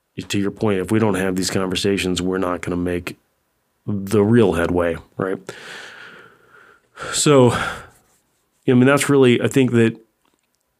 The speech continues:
even now, what we're still dealing with is these nuances of, like, you know, how you're perceived as a black person isn't just, are you black? It's, it is, it's how black are you? It's how do you speak,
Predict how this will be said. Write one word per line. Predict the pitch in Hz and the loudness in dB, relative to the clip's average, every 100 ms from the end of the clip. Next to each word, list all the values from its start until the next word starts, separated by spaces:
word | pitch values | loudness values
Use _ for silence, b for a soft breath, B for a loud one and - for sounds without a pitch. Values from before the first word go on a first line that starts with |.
| _ _ _ _ _ _ _ _ _ _ _ _ | _ _ _ _ _ _ _ _ _ _ _ _
even | 139 131 120 113 | -2 2 4 4
now, | 110 107 92 95 | 4 2 0 -2
what | - | -4
we're | 107 | -4
still | - - 117 | -4 -2 0
dealing | 104 98 98 | 0 0 -2
with | 92 92 | -4 -4
is | 95 85 - _ | -6 -8 -12 _
these | 107 92 104 90 | -6 -2 -2 0
nuances | 101 113 120 101 87 80 92 85 | 0 2 4 2 0 -4 -6 -4
of, | 90 85 | -6 -6
like, | 90 85 82 - b b b b b b _ - | -6 -6 -8 -12 b b b b b b _ -10
you | 107 | -6
know, | 92 | -6
how | 87 - 127 | -8 -4 0
you're | 127 123 | 2 2
perceived | 120 110 95 113 110 101 | 0 -4 -2 0 0 0
as | 95 | -2
a | |
black | 92 95 98 - | -2 -2 -4 -4
person | 101 92 107 - | -6 -4 -6 -2
isn't | 147 117 127 | 0 0 0
just, | 107 107 - - _ | -2 -4 -6 -10 _
are | 110 | -6
you | 95 | -4
black? | 90 104 104 104 - | -2 0 0 -2 -6
It's, | - - | -14 -12
it | - 101 | -8 -6
is, | 98 - | -8 -12
it's | - - | -14 -8
how | 120 | -2
black | 117 117 104 | 0 2 2
are | 95 123 | 2 2
you? | 123 120 120 117 B B B _ | 2 4 4 2 B B B _
It's | - 104 - - _ _ | -2 -2 -4 -10 _ _
how | - 123 | -4 0
do | 123 | 2
you | 120 117 - - - | 2 0 -4 -14 -10
speak, | - - 123 147 - | -8 0 0 0 -2